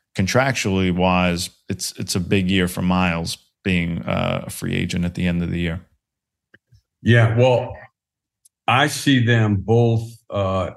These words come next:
Speaker 2: obviously, you wanna have as many, you know, starting level players as you can, right? And so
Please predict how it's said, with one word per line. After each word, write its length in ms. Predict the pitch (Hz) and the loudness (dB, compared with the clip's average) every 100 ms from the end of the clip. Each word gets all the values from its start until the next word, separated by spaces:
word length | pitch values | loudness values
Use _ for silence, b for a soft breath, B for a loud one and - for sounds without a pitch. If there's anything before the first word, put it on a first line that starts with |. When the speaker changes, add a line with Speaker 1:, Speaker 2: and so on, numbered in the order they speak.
| - | -2
Speaker 2:
obviously, 420 | 110 117 110 110 | 2 4 4 2
you 100 | 98 | 2
wanna 240 | 104 113 113 | 2 4 4
have 220 | 110 95 | 4 2
as 140 | 90 | -2
many, 600 | 90 95 95 90 87 85 90 _ _ _ _ _ _ _ _ - | -2 0 0 0 -4 -8 -12 _ _ _ _ _ _ _ _ 2
you 100 | 101 | 2
know, 120 | 82 | 2
starting 600 | - - 113 110 110 101 | 0 -2 2 4 6 4
level 260 | 98 92 80 | 2 0 -4
players 460 | - 92 92 85 | -4 -2 0 -2
as 180 | 85 82 | -4 -4
you 120 | 85 | -6
can, 420 | 82 98 87 85 | -4 -2 -2 -2
right? 380 | 85 85 87 87 - _ _ _ _ - | -4 -2 -2 -4 -8 _ _ _ _ 0
And 220 | 101 98 | 4 4
so 720 | - - 90 90 87 85 - | 2 0 2 2 0 -2 -6